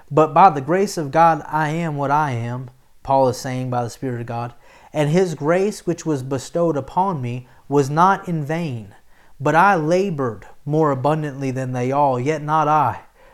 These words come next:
but the grace of God which was with me." You want to find yourself go out beyond you ever have?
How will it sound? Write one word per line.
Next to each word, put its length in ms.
but 200
the 80
grace 400
of 160
God 440
which 300
was 200
with 300
me." 240
You 120
want 140
to 60
find 360
yourself 440
go 160
out 200
beyond 420
you 100
ever 220
have? 500